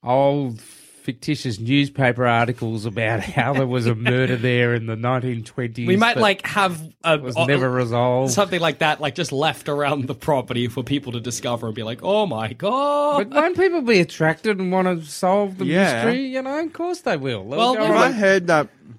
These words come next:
Speaker 3: there was actually something there, I'd, I'd wanna go.
Speaker 2: But maybe then it's gotta be less obvious. Maybe instead of it's
Speaker 1: Mm.
Speaker 2: like, "Oh, there's a man and he's dressed as, like, a spooky ghost."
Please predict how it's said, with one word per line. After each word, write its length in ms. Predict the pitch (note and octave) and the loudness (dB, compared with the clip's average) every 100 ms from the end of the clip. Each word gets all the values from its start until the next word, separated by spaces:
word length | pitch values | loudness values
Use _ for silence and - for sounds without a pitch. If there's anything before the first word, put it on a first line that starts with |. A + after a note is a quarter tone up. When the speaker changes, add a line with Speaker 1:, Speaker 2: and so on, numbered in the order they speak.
| _ _ _ - | _ _ _ -14
Speaker 3:
there 180 | C3 B2 | -4 -2
was 80 | B2+ | -2
actually 320 | B2+ - B2 | -4 -6 -12
something 380 | B2+ A#2+ A2+ A2 | -8 -6 -6 -4
there, 240 | A2+ G2 | -4 -4
I'd, 240 | F#2+ G#2 G#2 _ _ | -8 -12 -14 _ _
I'd 160 | A2 A#2 | -10 -8
wanna 200 | C#3 A#2 | -10 -10
go. 320 | D3+ - A#2 A2 G#2+ _ _ _ _ _ _ _ | -12 -12 -16 _ _ _ _ _ _ _ _ _
Speaker 2:
But 260 | G3+ G#3+ - _ _ _ | -2 -2 -2 _ _ _
maybe 320 | F3+ A3+ A#3+ | 2 2 2
then 320 | G3 E3 E3+ D3 | 0 -2 -2 -8
it's 140 | C3+ | -8
gotta 180 | D#3+ C#3+ | -8 -6
be 120 | C#3+ | -8
less 300 | C3+ C#3+ - - | -4 -6 -6 -6
obvious. 580 | B2 A2+ G2+ F#2 G#2 _ _ | -6 -6 -14 -16 -20 _ _
Maybe 200 | E3 F#3+ | -4 -2
instead 260 | F3 G#3 G3+ | 0 0 2
of 140 | F#3 | 0
it's 140 | B2+ | 0
Speaker 1:
Mm. 20 | A#2+ | 0
Speaker 2:
like, 220 | D#3 - | 0 2
"Oh, 180 | G#3 G3+ | 2 2
there's 240 | E3+ E3+ | 2 -2
a 60 | D#3 | -4
man 360 | D#3+ D#3 D#3 D3+ | -4 -2 -2 -2
and 140 | C#3 | 0
he's 280 | C#3 C3+ C3 | -2 -4 -6
dressed 400 | - D3+ A#2+ D3 | 0 0 0 -6
as, 100 | C3+ | -4
like, 180 | C3+ B2 | -4 -4
a 60 | |
spooky 480 | A2+ - A#2 A#2+ B2 | -6 -4 -4 -4 -4
ghost." 560 | A#2+ G#2+ G#2+ - - | -2 -2 -2 -4 -6